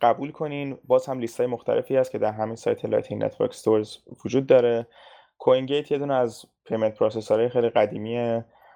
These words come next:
چند سالی هست رو بیت کوین هست که لایتنینگ نتورک پیاده سازی کرده. یه بحثی بود راجع به اوپن نود که، اه، اوپن نود می‌تونین اِی پی آی بگیرین، خودتون رو سایت خودتون پیاده سازی کنین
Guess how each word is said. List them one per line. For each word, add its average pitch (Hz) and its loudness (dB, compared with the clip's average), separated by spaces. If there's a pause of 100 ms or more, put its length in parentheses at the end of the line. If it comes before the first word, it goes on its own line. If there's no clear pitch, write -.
(100)
چند 113 4
سالی 113 -4
هست 113 -2
رو 110 -8
بیت - -12
کوین 127 -4
هست 123 0
که 113 -8
لایتنینگ 107 0
نتورک 131 -2
پیاده 123 4
سازی 117 -4
کرده. 107 2
یه 123 -6
بحثی 113 2
بود 113 -6
راجع 110 -4
به 110 -6
اوپن 107 0
نود 113 0
که، 107 0 (640)
اه، 101 4
اوپن - 0
نود 104 0 (480)
می‌تونین 113 -6
اِی 107 2
پی 113 2
آی 127 6
بگیرین، 131 -6
خودتون 113 -2
رو 107 -6
سایت 117 -2
خودتون 139 -2
پیاده 123 2
سازی 120 -4
کنین 117 -2